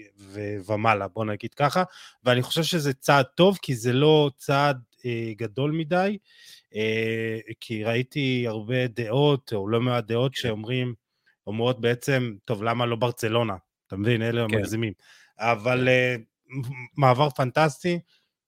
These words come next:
Speaker 1: אה, העליתי את, אה, אתה יודע, דוגמאות של שחקנים כמו ארלינג הולנד בקטנה, אה, דומיניק, אה, סובוסליי וברנדון אהרונסון ובנג'מין ששקו, שעשו את הקפיצה הזאת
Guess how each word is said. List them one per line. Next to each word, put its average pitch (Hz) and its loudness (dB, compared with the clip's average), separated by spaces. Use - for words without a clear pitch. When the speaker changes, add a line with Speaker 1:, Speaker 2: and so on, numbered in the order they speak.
Speaker 1:
אה, 113 -4
העליתי 127 -2
את, - -8
אה, 113 0
אתה - -8
יודע, 120 2
דוגמאות 113 -2
של 139 -2
שחקנים 120 -4
כמו 107 -6
ארלינג 143 8
הולנד 131 6
בקטנה, 113 -2
אה, 101 -2
דומיניק, 110 -2
אה, 104 2
סובוסליי 107 -2
וברנדון 98 -6
אהרונסון 110 -2
ובנג'מין 104 -2
ששקו, 110 -6
שעשו - 0
את - -2
הקפיצה 110 2
הזאת 110 0